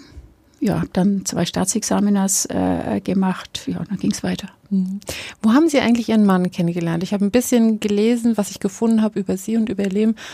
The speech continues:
Speaker 2: Aber was ich nicht gefunden habe, ist, wo Sie Ihren Mann kennengelernt haben.
Speaker 1: Mein Mann ist ja auch ein Franke, ein typischer Nürnberger. Also ich habe ja riesen Glück gehabt, äh, hier in der Region auch bleiben zu können und zu dürfen. Mm,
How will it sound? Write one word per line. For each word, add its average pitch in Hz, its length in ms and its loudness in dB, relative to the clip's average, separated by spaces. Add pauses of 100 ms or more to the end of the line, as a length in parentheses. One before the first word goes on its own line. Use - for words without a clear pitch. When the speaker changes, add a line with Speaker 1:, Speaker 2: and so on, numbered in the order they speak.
(160)
Speaker 2:
Aber 190 280 2
was 196 160 0
ich - 100 -10
nicht 220 320 2
gefunden 240 380 4
habe, 214 160 2
ist, - 260 -10
wo 202 140 0
Sie 202 100 -4
Ihren 208 160 4
Mann 170 220 0
kennengelernt 170 680 -8
haben. 180 220 -10 (800)
Speaker 1:
Mein 185 160 4
Mann 175 140 6
ist 196 160 0
ja - 160 0
auch 190 300 0
ein 196 80 2
Franke, 190 440 -2
ein 196 140 -4
typischer 196 480 0
Nürnberger. 220 600 2
Also 180 140 -2
ich 180 60 -6
habe 190 140 2
ja 175 40 4
riesen 208 280 2
Glück 214 280 -4
gehabt, 220 480 -2
äh, 208 280 4
hier 208 200 0
in 202 140 -2
der 196 160 -2
Region 196 400 -2
auch - 140 -4
bleiben 185 400 -4
zu 190 120 -6
können 214 300 2
und 196 160 2
zu 208 100 0
dürfen. 190 600 4 (1000)
Mm, 208 480 2